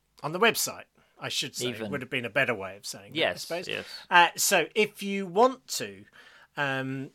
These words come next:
Speaker 1: come along on that day, it, honestly, I promise you, it will be a real treat to meet him. He's just, his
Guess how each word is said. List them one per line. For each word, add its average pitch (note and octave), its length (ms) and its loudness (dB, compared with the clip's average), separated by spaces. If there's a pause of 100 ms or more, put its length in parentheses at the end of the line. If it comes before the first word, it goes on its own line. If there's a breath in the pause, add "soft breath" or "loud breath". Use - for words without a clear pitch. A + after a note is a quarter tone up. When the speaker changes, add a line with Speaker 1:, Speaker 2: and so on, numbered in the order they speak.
Speaker 1:
come E3+ 200 2
along D3+ 260 2
on B2+ 120 -4
that C3+ 180 -6
day, C3 320 -4
it, G3 180 -6 (140)
honestly, C#3 760 -2
I C3+ 120 -2
promise D3 540 -4
you, A#2 280 -8
it C#3 220 -4
will B2+ 120 -8
be B2+ 220 -8
a A#2 40 -8
real B2 460 -6
treat A#2 380 -12 (200)
to B2 100 -16
meet A#2 260 -12
him. A2+ 220 -16
He's C#3+ 260 -10
just, - 240 -10
his C#3 200 -8